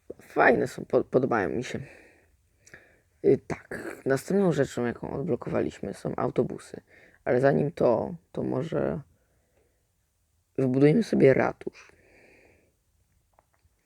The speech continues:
Ratusz nad morzem? Nie. Dostaliśmy z tego, co wiem, jeszcze rynek. Dlatego ja bym zrobił tak. Tu bym zbudował ratusz,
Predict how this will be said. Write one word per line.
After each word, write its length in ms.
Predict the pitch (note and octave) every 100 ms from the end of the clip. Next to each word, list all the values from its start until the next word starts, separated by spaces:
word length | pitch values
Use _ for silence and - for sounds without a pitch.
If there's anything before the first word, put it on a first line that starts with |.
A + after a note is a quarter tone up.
| - - -
Ratusz 480 | - D3+ D3+ A3 -
nad 180 | B2+
morzem? 360 | - C3+ D3 C#3+ - _ - _ -
Nie. 360 | C#3 B2+ A#2 - - - _ _ _ _ _ - - - _
Dostaliśmy 440 | - - A#3 C#4
z 60 | A#3+
tego, 200 | - F#3
co 120 | E3
wiem, 160 | C3+ D3
jeszcze 340 | D#3 - B2+
rynek. 640 | B2+ C3+ B2+ A#2 - _ _ _ _ _ - - _ -
Dlatego 480 | - - B3+ F#3+ - - - - _ _ _ _ _ _ _ _ _ _ _ _ _ _ _ _ _ _ - _ _
ja 180 | - D3+
bym 160 | G#3+ G3
zrobił 340 | F3+ C#3+ D3+
tak. 340 | - A1+ -
Tu 120 | - -
bym 180 | -
zbudował 420 | C3 - C3+ - -
ratusz, 720 | D3+ - - - E4 - -